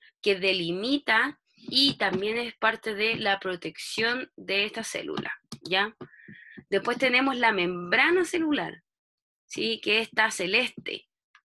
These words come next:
Ya nosotros aquí como que vemos tres capas, las fimbrias, pared celular y membrana celular, ¿ya? La membrana celular, ¿qué es lo que hace?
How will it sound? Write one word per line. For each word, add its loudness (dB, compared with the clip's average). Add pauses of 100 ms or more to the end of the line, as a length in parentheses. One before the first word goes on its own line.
(880)
Ya 4
nosotros -2
aquí -8
como -2
que -4
vemos -2
tres -2
capas, 0 (320)
las -4
fimbrias, 0 (200)
pared 0
celular 0 (140)
y -6
membrana 2
celular, -10 (200)
¿ya? 0 (400)
La 2
membrana 2
celular, 0
¿qué -4
es -2
lo 0
que 0
hace? 0